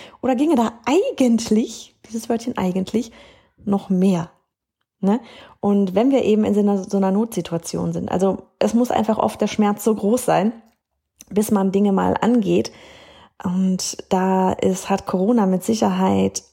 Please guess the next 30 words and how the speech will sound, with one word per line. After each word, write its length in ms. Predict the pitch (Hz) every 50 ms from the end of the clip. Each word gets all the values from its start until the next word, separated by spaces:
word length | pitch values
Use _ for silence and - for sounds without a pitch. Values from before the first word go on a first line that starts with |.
| _
einiges 840 | 214 208 214 233 240 226 226 214 208 208 202 202 196 - - - - -
dazu 300 | - 190 - - - 269
getan 520 | - 233 220 - - 165 160 165 165 165
dieses 360 | 160 160 160 165 160 156 -
Jahr 240 | - 156 156 165 180
bei 260 | 170 - 170 165 170
vielen. 560 | 165 - - - 233 240 240 202 170 151 156 -
Ja, 120 | - -
ein 160 | - 175 180
Jahr, 200 | 165 170 170 170
was 120 | 175 170 -
völlig 320 | - 202 202 196 - -
anders 360 | - 214 214 208 196 - -
gelaufen 440 | - 196 196 214 247 269 269 262 226
ist, 140 | 220 214 - - - - - - - - -
als 220 | - 233 220 -
viele 240 | - 285 294 277 254
von 180 | - 254 247 233
sich, 220 | 240 247 - -
von 160 | - 247 247
uns, 260 | 247 247 247 226 -
von, 380 | - 233 226 226 220 220 214 214
ja, 100 | 214 233
von 140 | 220 226 220
uns 120 | 220 214
allen 360 | 220 - 285 302 285 247 220
sich 160 | 208 208 208 -
vielleicht 220 | - 220 214 -
gedacht 360 | - 202 277 - - - -
haben. 280 | 202 185 180 196 226